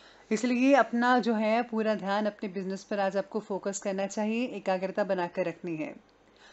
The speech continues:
आज वरिष्ठों से तारीफ मिल सकती है, उन्नति काफ़ी ज़्यादा बढ़ सकती है। नौकरी की तलाश है तो आज आपको सफलता अवश्य मिल सकती है, क्योंकि सितारे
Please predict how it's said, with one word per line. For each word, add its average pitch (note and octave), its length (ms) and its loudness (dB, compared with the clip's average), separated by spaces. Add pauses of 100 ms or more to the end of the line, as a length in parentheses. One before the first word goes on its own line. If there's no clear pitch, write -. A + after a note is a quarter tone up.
(240)
आज B3+ 320 8
वरिष्ठों C#4+ 480 4
से D4 260 4
तारीफ C4 420 2
मिल A#3+ 220 0
सकती B3+ 420 -2
है, C4+ 320 2
उन्नति G#3+ 360 -4
काफ़ी G#3 340 -2
ज़्यादा G#3 280 0
बढ़ F#3 180 0
सकती G#3+ 420 -6
है। A#3+ 300 -4 (500)
नौकरी C4 460 8
की F#4 100 4
तलाश B3 500 6
है G3+ 260 2
तो G3+ 140 -8
आज G3+ 400 4
आपको F#3+ 280 0
सफलता F#3+ 580 -2 (300)
अवश्य G#3+ 340 2
मिल A3+ 140 0
सकती A#3+ 360 -2
है, A3+ 100 0
क्योंकि A3+ 240 -4
सितारे A#3+ 640 6